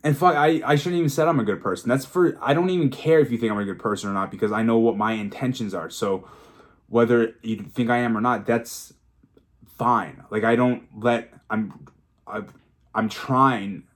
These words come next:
not to let other people's thoughts of me affect me as much. It's gone down tremendously since Big Brother. Um, but because it's not my, like, I don't, I can't control it. Like, it's just a reflection of you.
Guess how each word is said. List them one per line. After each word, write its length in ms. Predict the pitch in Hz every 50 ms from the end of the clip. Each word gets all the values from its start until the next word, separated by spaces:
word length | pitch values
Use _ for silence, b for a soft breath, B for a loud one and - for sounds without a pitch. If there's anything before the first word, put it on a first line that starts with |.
| _ _ _ _ -
not 280 | 107 107 107 104 104 -
to 120 | - 113
let 300 | 104 104 98 95 - _ _ -
other 200 | 101 104 101 101
people's 580 | 90 - - 110 95 - 101 98 98 92 90 - b b b b b
thoughts 440 | _ _ - 120 117 110 104 - - -
of 200 | 104 110 110 104
me 180 | 104 98 98 90
affect 460 | 92 - - - - 113 110 - -
me 180 | 104 101 87 87
as 260 | 98 98 98 92 90 98
much. 400 | 104 98 82 69 - - - - _ _ _ -
It's 160 | 107 - -
gone 200 | - 120 120 117
down 200 | 117 110 107 98
tremendously 580 | - - 113 107 101 98 92 85 - - 87
since 220 | 82 - 107 101 92
Big 180 | - 101 92 87
Brother. 380 | 95 90 87 80 76 76 76 - - - -
Um, 500 | - 104 104 98 95 92 90 87 76 - - _ B B B B B B B B B B B B B B B -
but 280 | 180 185 - - - - - -
because 240 | 120 143 147 175 165
it's 100 | 156 139
not 260 | 175 175 170 147 -
my, 300 | 131 143 156 170 160 139
like, 160 | 135 143 143 151
I 80 | 147
don't, 300 | 151 151 151 143 - - _ _ _ _ -
I 80 | - 135
can't 240 | 131 156 156 139 -
control 320 | 135 - - 175 165 135 113
it. 60 | 104
Like, 140 | 107 107 117
it's 160 | 113 113 -
just 120 | 131 110 -
a 100 | 113 120
reflection 420 | 117 120 - 135 123 - - 113
of 100 | 107 107
you. 280 | 147 165 139 - -